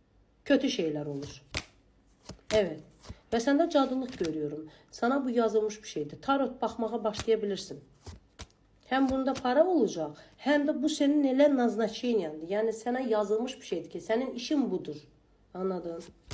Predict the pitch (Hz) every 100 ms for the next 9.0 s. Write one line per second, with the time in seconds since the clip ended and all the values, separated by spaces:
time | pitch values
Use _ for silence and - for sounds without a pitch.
0 | - - - - - - - 233 220 247
1 | 214 170 170 214 202 208 185 156 160 202
2 | 208 208 220 185 156 156 - 156 - 151
3 | 156 156 - _ _ _ - 180 190 262
4 | 262 269 240 226 214 - 202 - 226 196
5 | 175 156 151 156 190 190 196 180 190 156
6 | - 196 - 196 208 240 240 214 190 214
7 | 220 208 180 - 180 160 151 214 208 208
8 | 208 233 220 214 180 185 - - 156 151